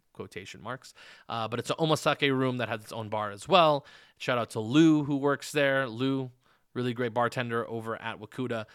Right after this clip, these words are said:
But Wakuda should be just absolutely on top of anybody's list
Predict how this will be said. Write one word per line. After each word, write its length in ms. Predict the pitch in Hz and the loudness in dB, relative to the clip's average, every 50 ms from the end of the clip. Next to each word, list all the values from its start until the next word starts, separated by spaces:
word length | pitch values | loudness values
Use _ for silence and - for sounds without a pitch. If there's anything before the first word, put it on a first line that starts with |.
| - - - _ - | -20 -20 -20 _ -10
But 80 | 120 | -8
Wakuda 440 | 117 110 104 - - 170 165 156 139 | -8 -8 -8 -4 0 2 2 2 2
should 320 | - - - 156 151 139 | 0 -2 -2 -4 -4 -4
be 180 | 120 135 127 113 110 _ _ _ _ - | -4 -8 -10 -10 -12 _ _ _ _ -18
just 240 | 131 113 - - _ _ - - - _ _ _ _ _ _ _ _ _ _ _ _ _ _ - | -16 -16 -16 -18 _ _ -20 -20 -20 _ _ _ _ _ _ _ _ _ _ _ _ _ _ -4
absolutely 540 | 180 196 185 - - - 143 147 139 135 131 | -4 -2 -2 -4 -4 -2 -2 0 0 0 -2
on 100 | 120 117 | -2 0
top 160 | - 120 113 | 0 -2 -2
of 80 | 110 - | -2 -8
anybody's 420 | - 131 131 123 117 117 113 107 101 | -8 -6 -4 -2 -2 -2 -4 -4 -6
list 400 | 107 110 98 - - - - | -8 -8 -8 -10 -14 -16 -18